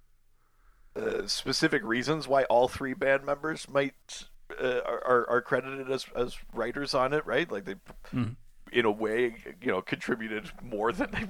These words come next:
Speaker 1: would have on the other songs. But, um, I, I like,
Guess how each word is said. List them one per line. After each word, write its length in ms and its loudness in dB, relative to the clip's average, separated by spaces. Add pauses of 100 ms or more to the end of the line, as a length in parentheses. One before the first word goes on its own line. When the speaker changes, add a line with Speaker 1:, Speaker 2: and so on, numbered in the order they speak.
Speaker 1:
would 100 0
have 160 2
on 160 0
the 140 -6
other 200 0
songs. 480 2
But, 220 6 (560)
um, 480 0 (680)
I, 100 -4 (600)
I 120 6
like, 440 2